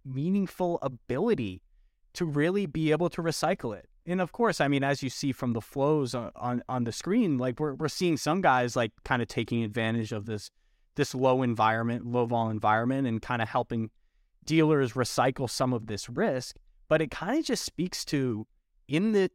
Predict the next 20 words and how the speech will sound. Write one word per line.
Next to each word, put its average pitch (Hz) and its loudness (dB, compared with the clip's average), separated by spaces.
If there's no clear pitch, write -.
in 202 4
crypto 156 0
vol, 110 2
you 139 0
just 185 0
have 120 0
these 110 0
wallets 98 -4
that 110 2
are 123 0
just 123 0
so 135 0
big 123 -2
and 131 0
just 135 2
are 143 2
able 143 0
to 156 -2
kinda, 127 -2
like, 120 -2